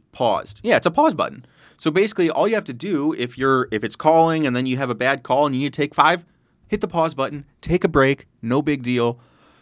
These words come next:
Go get a drink of water, boost yourself back up again, and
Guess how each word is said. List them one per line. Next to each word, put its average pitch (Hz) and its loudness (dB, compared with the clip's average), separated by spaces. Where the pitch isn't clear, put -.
Go 139 -2
get 135 -6
a 117 -4
drink 110 -10
of 104 -8
water, 143 -4
boost 196 -2
yourself 170 -6
back 147 0
up 151 -4
again, 185 -6
and 123 -4